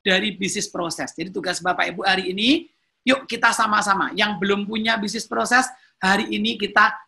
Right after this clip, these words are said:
sama-sama sepakat. Saya harus punya bisnis proses. Ya, itu contohnya bisnis proses pertama adalah bisnis proses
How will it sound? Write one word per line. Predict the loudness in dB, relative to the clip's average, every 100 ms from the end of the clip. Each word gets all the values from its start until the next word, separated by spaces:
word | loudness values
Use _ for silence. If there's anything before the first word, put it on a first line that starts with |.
| _
sama-sama | 2 2 2 0 0
sepakat. | 2 0 0 -2 -4
Saya | 0 0 0 0
harus | 0 0 0
punya | -2 0 0 0
bisnis | -4 -4 -4
proses. | -6 -8 -8 -12 -18 _ _ _ _ _ _ _
Ya, | -2 -2 -4 -2
itu | 0
contohnya | 2 0 2 2 4 4 2
bisnis | 0 -4
proses | -6 -4 -4
pertama | -4 0 2 4 4
adalah | 2 0
bisnis | -2 -6
proses | -4 -4 0 0